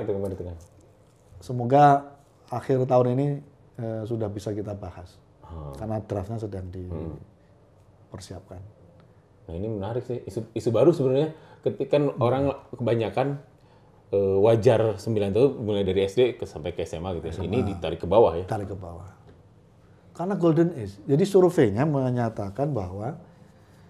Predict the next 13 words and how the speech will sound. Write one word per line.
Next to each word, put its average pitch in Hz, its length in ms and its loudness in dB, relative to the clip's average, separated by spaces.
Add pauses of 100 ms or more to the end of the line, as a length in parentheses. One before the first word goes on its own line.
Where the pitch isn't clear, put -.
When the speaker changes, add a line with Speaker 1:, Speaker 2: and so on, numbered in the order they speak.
(840)
Speaker 2:
eh, 131 580 2 (460)
pembentukan 160 800 4
karakter 143 680 2 (120)
Speaker 1:
Hmm. 135 80 -4
Speaker 2:
anak, 113 380 -2 (1400)
termasuk 123 520 0
di 123 40 4
dalamnya 120 480 2
adalah 110 160 2
pembentukan 117 640 -2
kecerdasan 117 680 -4
Speaker 1:
Iya. 120 200 -4
Speaker 2:
anak, 110 220 -6